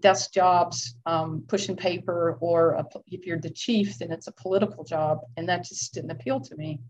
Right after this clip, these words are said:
And so I was like, "Well, I wouldn't want that, um, 'cause I liked being in, in the action or helper mode." So I just,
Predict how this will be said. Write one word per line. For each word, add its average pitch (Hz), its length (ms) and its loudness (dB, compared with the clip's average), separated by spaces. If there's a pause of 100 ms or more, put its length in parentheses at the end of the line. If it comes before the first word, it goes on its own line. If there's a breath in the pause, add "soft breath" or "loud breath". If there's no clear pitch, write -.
(600)
And 196 100 0
so 202 180 10
I 190 60 10
was 185 160 2
like, 175 320 0
"Well, 170 380 2
I 196 100 6
wouldn't 233 360 -2 (180)
want 190 320 0
that, 180 400 4 (180)
um, 165 260 -6
'cause 180 160 -2
I 175 100 6
liked 180 280 2
being 170 220 -6
in, 160 280 -6 (160)
in 180 240 -6
the 156 200 -8 (120)
action 185 440 4
or 160 80 -4
helper 202 400 4
mode." 156 340 -2 (500)
So 190 600 6 (720)
I 202 120 8
just, 240 340 0